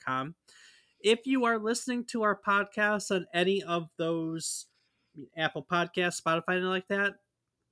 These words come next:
take a few moments and rate us, guys. We've, we've been around for a while. We could use some ratings, some word of mouth. It's always nice to get feedback, too. We definitely appreciate it. Uh, and speaking of feedback, if you'd like to come and talk to us directly, our website also features a link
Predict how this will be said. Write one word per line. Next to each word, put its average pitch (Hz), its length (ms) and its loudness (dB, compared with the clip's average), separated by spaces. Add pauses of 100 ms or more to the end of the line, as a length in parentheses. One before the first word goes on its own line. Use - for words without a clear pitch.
take 226 180 -6
a 202 40 -6
few 233 160 -2
moments 214 400 0
and 196 100 0
rate 147 220 0
us, 135 160 -4
guys. 143 480 0
We've, 156 260 -4
we've 165 200 -6
been 190 120 2
around 180 340 2
for 190 120 0
a 180 60 0
while. 175 260 2
We 185 80 0
could 170 180 -12
use 170 240 -2
some 156 400 -4
ratings, 170 480 -2
some 165 180 -6
word 160 140 -2
of 147 160 -10
mouth. 151 320 -2 (480)
It's - 100 -4
always 185 360 4
nice 170 240 -2
to - 80 -12
get 151 280 -6
feedback, 160 580 2
too. 170 200 -2
We 175 140 -4
definitely 147 440 -2
appreciate 160 600 -4
it. 196 200 -4 (600)
Uh, 143 280 -4
and 165 120 0
speaking 233 320 -4
of 214 100 -6
feedback, 202 460 0
if 175 220 -8
you'd 190 120 -2
like 220 160 2
to 202 60 -6
come 208 220 0
and 190 80 -6
talk 196 220 0
to 196 120 0
us 180 120 -2
directly, 175 580 -2 (260)
our 170 80 0
website 202 480 2
also 175 340 0
features 185 440 -4
a 160 120 -2
link 170 260 -4